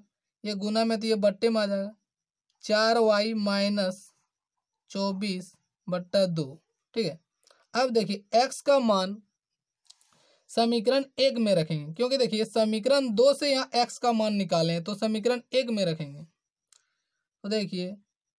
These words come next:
एक्स का मान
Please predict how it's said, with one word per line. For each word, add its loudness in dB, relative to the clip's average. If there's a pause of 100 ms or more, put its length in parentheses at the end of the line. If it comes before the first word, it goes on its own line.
(560)
एक्स 2
का 0 (1300)
मान -2